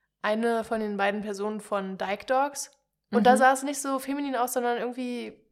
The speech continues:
Speaker 1: cool. Und da dachte ich mir,
Speaker 2: Okay.
Speaker 1: Vielleicht kann ich auch cool aussehen.
Speaker 2: <laughs>
Speaker 1: Geinfluenced. Ähm, und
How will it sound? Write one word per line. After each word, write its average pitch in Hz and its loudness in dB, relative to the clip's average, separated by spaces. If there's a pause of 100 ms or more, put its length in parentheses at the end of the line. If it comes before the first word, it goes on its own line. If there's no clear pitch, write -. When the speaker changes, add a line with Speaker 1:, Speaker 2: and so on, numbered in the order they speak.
(280)
Speaker 1:
cool. 208 -2
Und 214 -10
da 208 -2
dachte 202 -4
ich - -14
mir, 208 -6 (300)
Speaker 2:
Okay. 277 -6
Speaker 1:
Vielleicht 190 -6
kann 240 -12
ich 233 -8
auch - -12
cool 214 -8
aussehen. 214 -8 (760)
Speaker 2:
<laughs> 208 -8
Speaker 1:
Geinfluenced. 226 -6 (760)
Ähm, 269 4 (600)
und 285 0